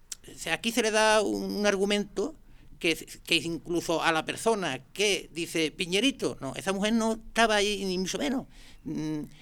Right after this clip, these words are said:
esa mujer le echaron las culpas de lo que venían a hacer con él, que era asesinarlo, que estaba en una lista. Toda la corporación de Paterna estaba en una lista. Eso José Luis sabe, lo sabe muy bien. Entonces, vinieron a por ello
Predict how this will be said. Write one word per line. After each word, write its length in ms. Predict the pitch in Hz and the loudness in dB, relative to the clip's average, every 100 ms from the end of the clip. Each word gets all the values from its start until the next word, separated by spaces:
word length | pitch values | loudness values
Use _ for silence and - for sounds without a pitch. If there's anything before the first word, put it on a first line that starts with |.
| - | -12
esa 180 | - 220 | 0 2
mujer 240 | 220 233 | 4 6
le 60 | 247 | 4
echaron 320 | - - 226 | 6 4 4
las 80 | 208 | 2
culpas 480 | - 262 - 269 - - - - - | 0 -2 2 0 0 -12 -20 -20 -4
de 160 | 175 | 0
lo 120 | 170 | 2
que 120 | 165 160 | 0 0
venían 260 | 170 214 | 2 2
a 100 | 208 | 2
hacer 220 | 190 190 | 0 0
con 140 | 180 165 | -2 -6
él, 100 | 143 - - | -8 -14 -4
que 200 | 156 196 | 0 4
era 140 | 226 | 4
asesinarlo, 540 | 220 202 170 190 170 | 2 0 0 0 -2
que 80 | 139 | -4
estaba 200 | 139 185 | 0 2
en 60 | 202 | 2
una 140 | 190 | 0
lista. 360 | 202 233 135 110 - - - - - - - - | 0 0 -2 -4 -12 -20 -20 -20 -20 -20 -20 -2
Toda 200 | 226 208 | 2 2
la 80 | 196 | 2
corporación 640 | 180 170 165 196 160 139 | 0 -2 -2 -2 -2 -2
de 240 | 180 165 - - | 0 0 -4 -8
Paterna 480 | 170 165 214 226 233 | -2 0 2 2 2
estaba 400 | 233 196 214 208 | 0 2 4 4
en 80 | 196 | 2
una 100 | 190 | 0
lista. 380 | 170 127 127 - - - - - - - - - | 0 -2 -6 -8 -16 -20 -20 -20 -20 -20 -20 -12
Eso 220 | - 202 | -4 2
José 160 | 196 196 | 2 2
Luis 200 | 180 220 | 0 0
sabe, 180 | 185 160 | 0 0
lo 120 | 156 | -4
sabe 200 | - 165 | -2 -2
muy 180 | 165 156 | 0 -2
bien. 200 | 135 113 - - - 262 | -2 -6 -12 -20 -16 -10
Entonces, 560 | 196 - 170 185 220 285 - - - - | -8 -4 0 4 4 2 -6 -20 -20 -18
vinieron 420 | - 151 170 190 233 | -4 2 4 6 4
a 80 | |
por 140 | 202 180 | 4 2
ello 340 | 233 170 117 | 2 0 -4